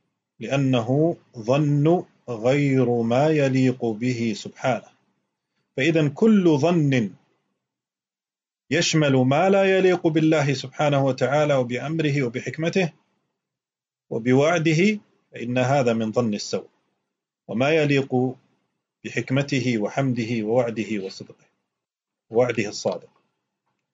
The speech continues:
كمل كلام ابن القيم: "فمن ظن أنه يديل الباطل على الحق"، يديل، الإدالة هي الغلبة، أن يغلب الباطل على الحق إدالة مستقرة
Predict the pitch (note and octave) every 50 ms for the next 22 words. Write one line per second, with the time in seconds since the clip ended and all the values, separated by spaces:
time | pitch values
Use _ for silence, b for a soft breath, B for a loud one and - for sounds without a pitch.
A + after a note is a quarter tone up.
0 | _ _ _ _ _ _ _ _ _ _ _ _ _ _ _ _ _ _ _ _
1 | _ _ _ _ _ _ _ - D3+ E3 D#3+ D3 - E3+ E3 E3 D#3+ D#3 D3 C#3+
2 | C3+ B2+ C3 C3 A#2+ A#2+ A#2 B2+ E3+ G3+ G3+ - _ _ _ _ _ _ _ _
3 | _ _ C#3 D3 D#3 E3 D#3+ F#3+ G3+ F#3+ F#3 F3+ F3 F#3 F#3 F3 E3+ E3 D#3+ E3+
4 | F#3+ G#3 G3+ - _ _ C3+ C3 C3+ C3 B2+ D#3 E3 E3+ E3 D#3+ D#3 D3+ D3+ C#3+
5 | C3+ A#2+ C3 C#3 D3 D3+ C#3+ D3+ C#3+ C3+ C3 A#2 A#2 B2 A#2+ G#2+ G2+ - B2+ -
6 | - _ _ _ _ _ _ _ - A#2+ A#2 A2+ A#2+ C3+ D3+ D3 D3 D#3 D3+ D#3
7 | - - - _ _ _ _ _ _ _ _ _ _ B2+ A#2+ G#2+ A#2+ A#2 A2 B2
8 | C#3 D3 C#3+ C#3 C3+ C3+ - D3 D#3 D3+ - - - B2 A#2 A2+ G#2 B2 C3 A#2+
9 | G2 - - - - _ _ _ _ _ _ _ _ _ _ _ _ _ _ _
10 | _ _ _ _ A2 G#2+ G#2+ C#3+ D#3 C#3 C3+ B2+ A#2+ G#2+ A2+ A2 G#2+ C#3+ D3 C#3+
11 | C3+ C3+ B2 A2 G#2 G#2+ A2 A2 G#2 - - F3 F3 - _ _ - B2+ A#2 A2
12 | C3+ D#3 E3 D#3 C#3 B2+ A#2 A2 - A2+ G#2 G2 G2 G2+ - - - - A#2 -
13 | - D#3+ E3 D3 C3+ C3+ B2+ A#2+